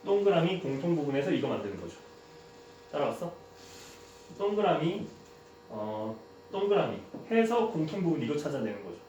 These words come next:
되겠어? 그럼 요렇게 만들어진 요 세 가지 결과들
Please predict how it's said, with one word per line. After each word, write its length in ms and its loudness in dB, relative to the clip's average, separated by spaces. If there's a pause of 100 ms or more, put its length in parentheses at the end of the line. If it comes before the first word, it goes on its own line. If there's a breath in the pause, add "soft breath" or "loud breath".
(720)
되겠어? 340 -2 (600 loud breath)
그럼 180 4
요렇게 300 6
만들어진 640 4
요 160 2
세 220 -2
가지 280 4
결과들 580 -2